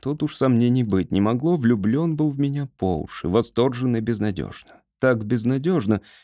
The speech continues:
что даже вышучивать его не хотелось. И хотя все о его любви знали,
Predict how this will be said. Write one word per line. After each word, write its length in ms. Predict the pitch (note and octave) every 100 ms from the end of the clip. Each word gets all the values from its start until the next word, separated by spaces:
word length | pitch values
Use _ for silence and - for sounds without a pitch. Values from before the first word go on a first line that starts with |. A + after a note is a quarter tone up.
| _
что 180 | - D#3
даже 220 | D#3+ D#3+
вышучивать 580 | E3 E3+ C3 F#2+ G#2 G2+
его 180 | A2+ B2+
не 100 | C#3+
хотелось. 640 | C#3+ C#3 - - - - -
И 100 | -
хотя 280 | G2+ G#2 A#2
все 260 | - G#2+
о 40 | E2
его 220 | E2+ F#2+
любви 340 | G2 G#2+ E2+
знали, 460 | E2 F#2 B2+ D#3 D3+